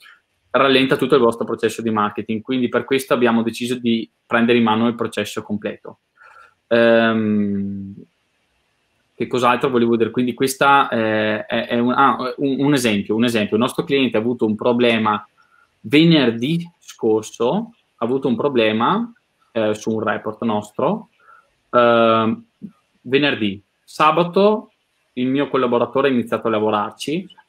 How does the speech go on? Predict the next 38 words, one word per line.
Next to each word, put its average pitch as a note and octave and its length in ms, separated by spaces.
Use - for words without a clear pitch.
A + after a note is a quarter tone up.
Eh, C3 300
ci - 60
siamo E3 180
accorti D#3+ 220
che D3+ 80
non C3+ 160
è D#3+ 40
un F3+ 60
problema C#3+ 320
nostro, D3+ 320
ma D3 80
è - 40
un C3+ 40
problema C3 520
di A2+ 400
chi F3+ 160
ha C3 180
realizzato C3 560
il A2+ 60
software - 400
che B2 100
utilizziamo B2 480
noi, A#2+ 240
quindi B2+ 200
un'azienda D3+ 840
estera, B2 480
internazionale. A#2 920
Gli B2 100
abbiamo C3+ 220
scritto - 260
sabato, A2+ 500
ci A#2+ 100
siamo C3+ 200
interfacciati C#3 580
per B2+ 140
email B2 260
domenica, B2 760
lunedì C#3 800